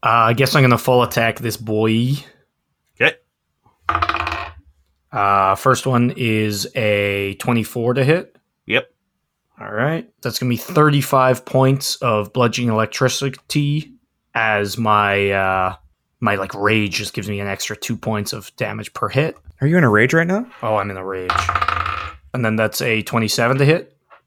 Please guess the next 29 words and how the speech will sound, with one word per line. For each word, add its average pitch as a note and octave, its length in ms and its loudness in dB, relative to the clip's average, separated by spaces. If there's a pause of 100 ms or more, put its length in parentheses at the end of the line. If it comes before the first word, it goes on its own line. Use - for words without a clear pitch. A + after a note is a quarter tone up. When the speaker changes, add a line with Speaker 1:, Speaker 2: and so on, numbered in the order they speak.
Speaker 2:
Yep. - 340 -2
Speaker 1:
And A2 280 0
then G#2+ 200 2
twenty-eight A2 580 0
points G2+ 380 -4
of G#2 180 -6
damage G2 360 -8
on G2+ 120 -10
that G2 220 -10
one. A2 180 -10 (440)
Speaker 2:
Cool. C3 380 4
Once C3 280 2
again, C#3 340 2
you C#3+ 340 2
are C3+ 440 6
dealing D3 520 2
a A#2+ 60 0
solid C3+ 680 0 (280)
amount B2+ 340 2
of G2 120 -6
damage B2 420 0
to A#2 80 -4
these G#2+ 220 -6
things. G2+ 340 -6
You, C#3 200 -4 (240)
when C3+ 120 0
you B2 80 0
hit D3 260 0
it D3+ 200 2